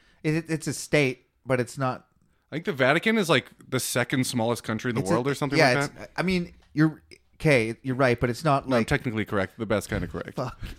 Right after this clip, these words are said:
Speaker 1: <laughs> you. Ah, okay, uh, Deuteronomy twenty-seven.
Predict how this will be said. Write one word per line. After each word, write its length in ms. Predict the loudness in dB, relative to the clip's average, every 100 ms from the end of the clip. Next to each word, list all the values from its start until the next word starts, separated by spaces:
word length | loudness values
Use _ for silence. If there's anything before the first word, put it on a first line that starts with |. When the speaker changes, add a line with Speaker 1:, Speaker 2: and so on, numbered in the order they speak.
| -12 -14
Speaker 1:
<laughs> 340 | -14 -14 0
you. 260 | 6 8 6 2 0 -2 -10 -10 -16 _ -20 -20 _ -20 -20 _ _ _ _ 0
Ah, 520 | 2 4 4 2 0 2
okay, 420 | 6 6 4 -2
uh, 460 | -6 -2 0 -2 -4 -12 _ _ _ _ _ _ 0
Deuteronomy 540 | 4 4 4 2 0
twenty-seven. 760 | -4 -4 -4 -4 -4 -4 -8